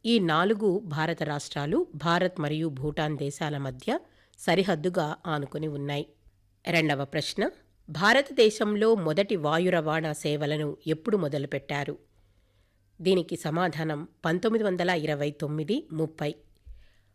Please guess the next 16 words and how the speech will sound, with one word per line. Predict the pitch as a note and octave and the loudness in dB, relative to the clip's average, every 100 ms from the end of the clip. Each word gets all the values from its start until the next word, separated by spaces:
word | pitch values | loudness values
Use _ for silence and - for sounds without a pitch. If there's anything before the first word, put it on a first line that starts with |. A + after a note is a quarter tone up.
| _ _ _ G3+ | _ _ _ 4
పంతొమ్మిది | G3+ B3+ C#4 C#4+ | 6 6 4 2
వందల | B3+ B3 B3 B3 | 2 4 2 2
ఇరవై | E3+ E3 E3+ | 0 2 2
తొమ్మిది | E3+ F3 F3+ F#3+ | 2 2 2 2
ముప్పై | E3 C#3+ D#3 | 0 -2 -4
సంవత్సరాల | - D3 D3+ D3+ - D3 | -4 -4 -4 -6 -6 -6
మధ్య | C3+ C3+ C3 A3 F#4+ - | -6 -8 -4 -4 -4 -6
బ్రిటిష్, | D#3 D#3+ F#3 E3+ - | -2 0 0 -2 -6
ఫ్రెంచ్, | - E3 - - _ _ _ - | -2 -2 -2 -12 _ _ _ -10
డచ్ | C#3 - | -8 -6
వారు | D#3 C#3+ A#3 F#4+ - _ _ _ _ | -4 -2 -2 -4 -10 _ _ _ _
భారతదేశంలో | D#3+ F#3+ G#3+ G3 D#3+ D3+ - E3+ F#3+ F#3 F#3 D3+ | 2 4 4 2 0 -2 0 0 2 0 -2 0
వాయు | E3 G3 G#3+ | 2 4 2
రవాణా | E3 D#3+ D#3+ D#3 | 0 0 0 -2
సేవలను | - D3 C#3+ C#3 D3+ E4+ | -4 -4 -4 -4 -4 -4
మొదలుపెట్టారు. | F3+ D3+ D#3 C#3+ C#3+ - D3 C#3+ | -6 -4 -4 -4 -8 -4 -4 -4